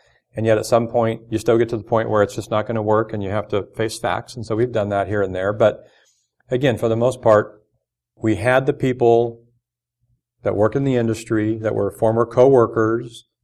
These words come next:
that are familiar with a, an organization that provided great customer service. So they really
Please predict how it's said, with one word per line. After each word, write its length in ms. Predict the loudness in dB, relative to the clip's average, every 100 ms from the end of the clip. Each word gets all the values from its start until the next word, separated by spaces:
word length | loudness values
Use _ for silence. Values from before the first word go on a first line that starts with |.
| _ _ -6
that 240 | 0 2
are 320 | 4 2 0 -10 -18
familiar 480 | -8 -4 0 2 2
with 180 | 2 2
a, 160 | 0 0
an 100 | 0
organization 560 | 0 0 0 -2 -2
that 80 | -6
provided 360 | -4 -2 0 0
great 240 | -2 -2 0
customer 400 | -2 -2 -8 -4
service. 400 | -2 -2 -4 -4
So 120 | -4
they 160 | -2
really 440 | -2 0 2 0